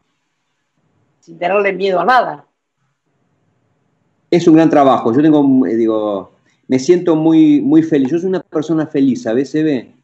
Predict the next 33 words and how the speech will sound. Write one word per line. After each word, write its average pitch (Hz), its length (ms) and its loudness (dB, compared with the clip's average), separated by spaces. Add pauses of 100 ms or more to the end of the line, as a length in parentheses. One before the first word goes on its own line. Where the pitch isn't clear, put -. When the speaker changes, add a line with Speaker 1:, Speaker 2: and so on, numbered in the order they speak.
(440)
Speaker 2:
Yo 139 100 0
soy 156 220 4
una, 127 340 2
una 123 240 -2
persona 117 500 -4
Speaker 1:
Sí, 104 160 -4
claro 240 360 2
que 175 100 -14
sos 165 180 -14
feliz, 156 320 -16
yo 170 100 -14 (140)
te 165 120 -14
Speaker 2:
Soy 180 100 4
Speaker 1:
veo. 170 200 0
Speaker 2:
feliz, 131 140 4 (180)
soy, 156 280 2
soy 160 260 2
feliz, 131 360 -2
soy, 110 760 -4 (140)
tengo 185 200 4
miles 196 220 4
de 139 100 4
quilombos, 156 500 2
miles 151 260 4
de 139 120 2
defectos, 160 480 -4
pero 127 180 -4
soy 135 320 -4
feliz, 110 420 -10
soy 117 280 -6
muy, 110 260 -6
muy 110 160 -10
feliz. 85 520 -12